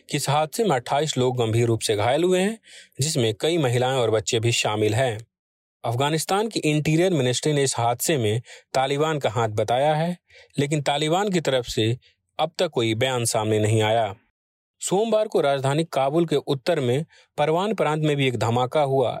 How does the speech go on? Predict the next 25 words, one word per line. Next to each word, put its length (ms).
जिसमें 300
दो 140
लोग 280
मारे 320
गए 240
और 160
नौ 180
लोग 260
घायल 280
हुए। 300
इससे 240
पहले 380
शनिवार 480
को 140
काबुल 380
के 100
ही 180
स्कूल 280
के 140
पास 380
तीन 240
बम 180
धमाके 340
हुए 220
थे, 160